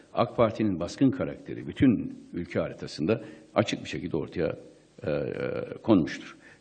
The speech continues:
Biz elli altı ilde birinci olurken ana muhalefet partisi on, Milliyetçi Hareket Partisi bir, H D P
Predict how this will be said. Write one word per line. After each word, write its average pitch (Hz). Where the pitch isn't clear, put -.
Biz 151
elli 160
altı 156
ilde 123
birinci 85
olurken 131
ana 135
muhalefet 123
partisi 82
on, 143
Milliyetçi 117
Hareket 98
Partisi -
bir, 113
H 113
D -
P 139